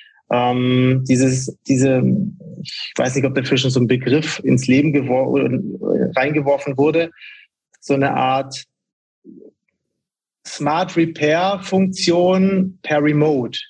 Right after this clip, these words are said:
Das ist was, was es noch nicht, äh, in unserer Branche zumindest mal auf dem Markt gibt, wo ich aber sage, dass das mit Sicherheit auch,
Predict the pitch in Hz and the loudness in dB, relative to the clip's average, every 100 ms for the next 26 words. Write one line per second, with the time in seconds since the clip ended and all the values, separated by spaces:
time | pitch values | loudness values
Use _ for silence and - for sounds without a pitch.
0 | _ - 139 139 156 - 151 156 - - | _ -4 -4 0 0 0 0 0 -4 -4
1 | 143 143 - 143 135 - - 139 131 143 | -4 -4 -2 -2 -2 -8 -2 -2 2 2
2 | 185 190 - - - - - - - - | 2 0 -6 -12 -14 -14 -14 -16 -18 -20
3 | - 160 - - _ _ - - - 156 | -20 -20 -20 -20 _ _ -20 -6 0 4
4 | 160 156 131 127 139 175 175 180 180 156 | 4 2 0 2 2 2 2 0 0 0
5 | 151 151 147 135 135 131 131 131 - 208 | 2 0 -2 -2 -2 -2 -2 -2 -4 -4
6 | - - - - - 147 175 151 147 131 | -4 -18 -16 -16 -2 0 2 0 0 0
7 | 135 143 165 165 139 - 156 160 151 160 | 0 0 0 -2 -2 -4 -6 -2 -2 -2
8 | 156 156 147 139 151 175 165 | 0 0 0 0 0 -2 -6